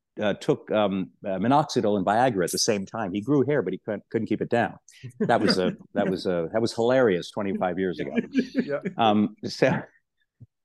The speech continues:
Speaker 1: um, I don't know if any of the products work. Um,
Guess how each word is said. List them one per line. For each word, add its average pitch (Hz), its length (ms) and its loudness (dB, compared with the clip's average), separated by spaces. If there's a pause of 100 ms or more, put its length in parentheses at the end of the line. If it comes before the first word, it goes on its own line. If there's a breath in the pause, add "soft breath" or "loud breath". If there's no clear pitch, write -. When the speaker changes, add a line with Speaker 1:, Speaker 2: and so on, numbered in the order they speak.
Speaker 1:
um, 156 240 2
I 190 100 0
don't 233 140 -2
know 190 140 0
if 170 100 -4
any 170 160 -6
of 170 60 -8
the 160 80 -4
products 139 480 -8
work. 123 380 -2
Um, 113 420 -6